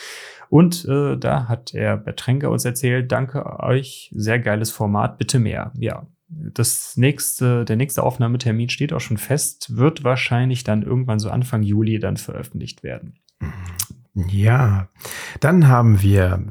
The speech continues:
Speaker 2: wunderbare siebentausend Satz nochmal vom Blaubeer bekommen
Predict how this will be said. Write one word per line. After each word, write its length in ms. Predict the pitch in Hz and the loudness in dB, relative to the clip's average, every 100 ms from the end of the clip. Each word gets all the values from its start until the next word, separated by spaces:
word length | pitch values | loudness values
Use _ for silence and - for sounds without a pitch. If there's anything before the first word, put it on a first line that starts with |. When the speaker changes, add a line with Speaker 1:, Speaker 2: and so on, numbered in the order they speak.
| - | -8
Speaker 2:
wunderbare 640 | 98 95 143 151 123 123 110 | -4 2 6 6 6 6 6
siebentausend 720 | 101 120 170 165 139 131 135 | 6 6 6 8 8 6 6
Satz 380 | - 117 - - | 4 2 2 2
nochmal 500 | 95 113 139 120 120 | 6 6 6 6 6
vom 180 | 117 107 | 6 6
Blaubeer 420 | 107 131 117 101 | 6 6 6 6
bekommen 520 | 101 107 120 151 | 4 6 6 6